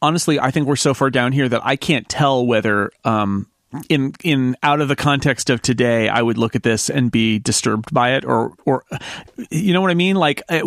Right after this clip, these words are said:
there's been so much about these companies and their business models and them trying to,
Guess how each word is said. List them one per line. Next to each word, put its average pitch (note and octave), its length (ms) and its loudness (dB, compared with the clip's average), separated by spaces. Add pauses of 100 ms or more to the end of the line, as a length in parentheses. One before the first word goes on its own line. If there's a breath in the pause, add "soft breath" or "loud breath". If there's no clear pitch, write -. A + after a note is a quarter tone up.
there's D#3 200 2
been D3+ 140 0
so F#3 340 2
much E3 600 0 (360 loud breath)
about C3+ 260 2
these C3 200 2
companies C3+ 380 0
and D#3+ 80 -2
their A#2+ 60 2
business C3 320 0
models B2+ 340 2
and A#2 120 2
them A2 120 0
trying A#2 340 0
to, A2+ 380 2